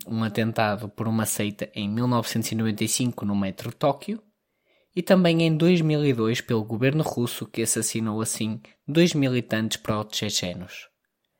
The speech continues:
E este gás sarin foi ainda várias vezes usado nos últimos dez anos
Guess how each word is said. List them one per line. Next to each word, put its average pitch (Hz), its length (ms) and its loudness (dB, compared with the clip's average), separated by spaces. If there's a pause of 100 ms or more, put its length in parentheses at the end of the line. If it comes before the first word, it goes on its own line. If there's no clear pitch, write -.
(260)
E 135 320 4
este - 300 -2
gás 101 180 2
sarin 113 320 2
foi 117 240 2
ainda 110 280 2
várias 139 460 2
vezes 131 300 0
usado 123 440 0
nos 117 140 0
últimos 123 380 -2
dez 131 280 2
anos 113 380 0